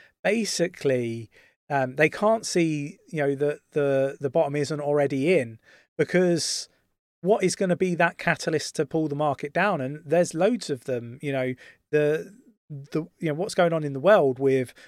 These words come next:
you know, Ukraine, Russia, China property crisis, the weather issues, you know, that have impacted supply chain, you know, and really a lot of people seem to have got everything sort of twisted,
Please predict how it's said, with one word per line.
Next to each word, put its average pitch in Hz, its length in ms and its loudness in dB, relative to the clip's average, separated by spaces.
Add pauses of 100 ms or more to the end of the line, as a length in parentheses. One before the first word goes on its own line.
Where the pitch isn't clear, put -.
(220)
you 143 80 -4
know, 131 40 0
Ukraine, 131 680 0
Russia, 143 680 2
China 170 400 0
property 165 420 -2
crisis, 143 800 0 (440)
the 151 60 0
weather 180 540 4
issues, 139 640 -2
you 139 100 -2
know, 135 180 0
that 139 100 -4
have 135 160 -10 (140)
impacted 147 520 0
supply 165 420 -2
chain, 135 440 0 (380)
you 156 100 -2
know, 143 320 2
and 170 380 0 (180)
really 170 640 0
a 156 140 2
lot 226 160 4
of - 80 -4
people 123 640 -2 (180)
seem 165 240 -4
to 160 140 -2
have 147 100 0
got 170 180 2
everything 160 460 2
sort 151 240 -6
of 143 80 -8
twisted, 160 600 0